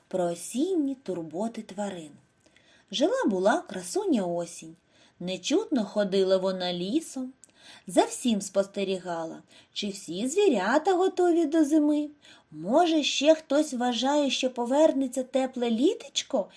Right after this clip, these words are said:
і не потрібно готуватись до зими.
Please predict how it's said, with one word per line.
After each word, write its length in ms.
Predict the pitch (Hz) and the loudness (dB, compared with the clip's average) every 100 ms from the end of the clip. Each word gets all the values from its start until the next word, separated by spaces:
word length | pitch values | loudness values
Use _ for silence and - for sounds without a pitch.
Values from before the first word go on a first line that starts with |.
| - - - | -20 -18 2
і 100 | 226 | 6
не 180 | 233 | 8
потрібно 680 | 226 208 202 160 175 190 370 | 6 2 0 -4 -4 -2 -2
готуватись 680 | 381 494 480 440 339 302 226 | 0 2 4 4 2 2 -2
до 160 | 214 294 | 2 2
зими. 380 | 415 415 254 | 2 0 0